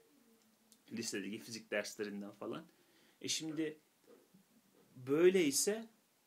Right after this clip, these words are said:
bunların arasında aynı kanunun fertleri olma itibariyle elbette bir temsille kurulabilecek ilgiler var. E sen nasıl elindeki topu havaya atıyorsun, yere düşüyor? Öyle de gök taşı dünyaya geliyor.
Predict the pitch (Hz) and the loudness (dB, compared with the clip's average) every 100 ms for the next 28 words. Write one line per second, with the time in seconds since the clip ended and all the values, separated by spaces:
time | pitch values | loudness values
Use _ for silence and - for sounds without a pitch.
0 | _ _ - 127 127 147 175 180 170 - | _ _ -10 -6 0 0 2 2 2 2
1 | 135 131 135 147 175 175 160 151 151 151 | 2 0 0 2 2 0 0 2 2 2
2 | 156 165 139 - 139 - 135 139 190 185 | 2 2 0 -2 -4 -2 0 2 4 4
3 | 165 147 135 139 135 131 127 143 175 202 | 4 2 2 0 2 4 4 2 0 -2
4 | - - _ - 151 185 160 156 - 135 | -10 -20 _ -2 2 2 0 0 0 4
5 | 143 139 - _ _ _ - - 156 156 | 4 2 -4 _ _ _ -20 -8 -2 0
6 | 160 202 196 165 - 156 147 147 139 143 | 2 2 4 2 0 0 2 4 4 4
7 | 135 170 - 139 139 123 139 147 143 123 | 4 0 2 2 2 0 2 2 2 0
8 | - - _ _ _ _ _ _ _ 139 | -2 -14 _ _ _ _ _ _ _ 0
9 | - 175 175 185 190 170 - 151 156 160 | 2 2 2 2 2 2 0 0 2 2
10 | 151 151 156 147 - _ _ _ - 156 | 0 -2 -2 -4 -10 _ _ _ -6 -4
11 | 139 151 147 147 143 151 139 135 139 139 | 0 2 4 4 2 0 -2 2 4 6
12 | 139 135 131 - 156 196 - _ _ _ | 6 4 0 0 0 -2 -4 _ _ _
13 | _ 151 165 156 180 165 190 - 160 - | _ 2 4 6 4 4 2 0 -4 -2
14 | 170 180 170 175 170 139 117 104 | -2 0 2 2 4 2 2 -4